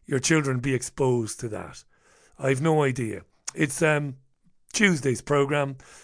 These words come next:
It's, uh, the twentieth of June. The time is coming up for six minutes past six. Let's talk about this for a moment.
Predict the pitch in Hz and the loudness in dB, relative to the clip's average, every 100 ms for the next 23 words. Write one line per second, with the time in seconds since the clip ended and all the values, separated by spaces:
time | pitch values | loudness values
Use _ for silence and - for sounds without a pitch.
0 | - 160 139 165 147 135 - 208 139 131 | -10 -4 0 2 2 0 2 2 4 -2
1 | - 117 - 143 139 135 160 202 175 135 | -4 -6 -2 0 0 -2 2 4 2 0
2 | 143 131 123 135 - 151 - 143 120 - | -2 -2 -2 -4 -4 -4 -4 -4 -4 -6
3 | 120 110 - - 143 139 - - - _ | -6 -6 -8 -4 -4 -4 -14 -14 -18 _
4 | _ _ - 151 151 - 135 127 135 127 | _ _ -4 -2 -2 -2 -2 0 -2 -2
5 | 123 135 165 - - 139 131 123 101 85 | -2 0 -2 -2 -4 -2 0 -2 -6 -14
6 | - - | -16 -20